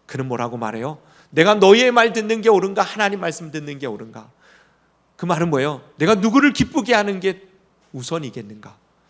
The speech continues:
여러분, 정말 주님을 기쁘시게 하고자 하는 사람은요, 담대할 수 있어요. 두려울 것이 없어요. 즐거이 지혜롭게 모든 것들을 감당해낼 수 있습니다.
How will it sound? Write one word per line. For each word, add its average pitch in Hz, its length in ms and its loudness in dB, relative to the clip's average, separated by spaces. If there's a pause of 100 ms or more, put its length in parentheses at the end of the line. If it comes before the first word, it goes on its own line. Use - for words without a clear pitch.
(300)
여러분, 147 220 -6
정말 170 340 -4
주님을 208 360 -6
기쁘시게 233 580 -4
하고자 214 480 2
하는 196 160 -2
사람은요, 175 600 -4 (260)
담대할 151 480 -2
수 127 120 -10
있어요. 120 460 -14 (1800)
두려울 165 360 4
것이 143 220 -2
없어요. 120 520 -14 (840)
즐거이 165 800 0 (380)
지혜롭게 156 920 2 (120)
모든 160 340 0
것들을 135 440 -4 (220)
감당해낼 127 680 -6
수 - 140 -12
있습니다. - 480 -18